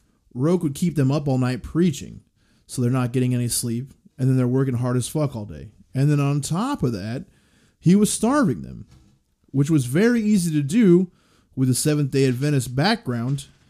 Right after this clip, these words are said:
because they eat like fucking idiots as it is. They don't eat a lot of food. They basically wanna barely keep the body going. And, uh, that is not the way to sustain a machine, especially when it's working hard and not getting any sleep. You're fucking your body up. You're fucking your mind up.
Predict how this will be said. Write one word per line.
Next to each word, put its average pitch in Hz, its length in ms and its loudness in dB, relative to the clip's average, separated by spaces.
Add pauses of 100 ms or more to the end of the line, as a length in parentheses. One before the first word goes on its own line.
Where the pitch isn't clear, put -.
(200)
because 170 300 6
they 185 80 6
eat 233 180 4
like 156 160 0
fucking 190 380 0
idiots 185 280 6
as 165 200 2
it 190 80 4
is. 208 400 0 (100)
They 117 100 -4
don't 127 140 2
eat 147 80 2
a 147 60 0
lot 151 180 0
of 139 80 -4
food. 175 480 4
They 135 100 -2
basically 151 480 0
wanna 139 200 0
barely 135 420 0
keep 135 220 -6
the 127 80 -6
body 117 260 -4
going. 95 400 -12 (180)
And, 73 400 -14
uh, 52 340 -16 (100)
that 139 180 -6
is 139 160 -2
not 131 460 -4 (800)
the 185 100 4
way 208 140 8
to 190 80 6
sustain 180 320 2
a - 20 6
machine, 170 320 2
especially 180 380 2
when 160 160 2
it's 143 160 -2
working 135 320 0
hard 123 320 0
and 120 100 2
not 120 200 -2
getting 120 180 -2
any 120 140 -2
sleep. 92 340 -8
You're 98 140 -10
fucking 123 680 -4
your 131 300 -2
body 113 360 -4
up. 165 240 -4
You're 123 140 -6
fucking 110 400 -8
your 92 80 -10
mind 143 480 -2
up. 156 240 -4